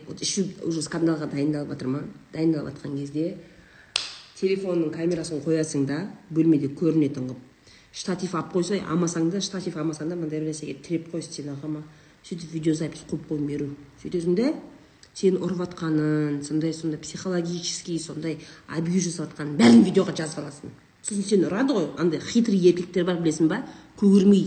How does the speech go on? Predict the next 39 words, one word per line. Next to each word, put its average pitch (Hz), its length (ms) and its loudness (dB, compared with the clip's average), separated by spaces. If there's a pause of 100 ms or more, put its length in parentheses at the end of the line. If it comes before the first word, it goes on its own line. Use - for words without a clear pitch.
көгертпей 196 480 4
ұратын 165 320 2
еркектер 156 400 0
бар. 139 160 -4 (240)
Ондайлар 165 400 2
да 165 80 2
бар. 131 160 -4 (480)
Сен 214 240 -2
сырттан 190 320 -2
жазып 151 320 2
аласың. - 240 -6
Или 247 160 -4
подоконникқа 196 560 2
ма, 220 80 -2
бір 170 160 -4
бәлеге 170 240 4
қойып 180 220 -4
қой 175 180 -6
телефонның 143 460 -4
видеозаписін. 135 580 -6 (640)
Сөйтесің 277 480 4
де, 156 100 6 (1160)
енді 175 240 2
ішіп, 220 320 -2
ішіп, - 240 -8
жаңа 139 240 -8
қуып, 196 300 0
біраз 160 180 -8
не 160 160 -4
қылды 180 160 -8
ғой, 226 140 -10
соның 170 180 -8
бәрін 170 240 -10
түсіріп 160 300 -12
алғаннан 156 340 -12
кейін 226 240 -4 (420)
полицияға 165 540 -2
барасың, 151 320 -6
Меру. 151 300 -2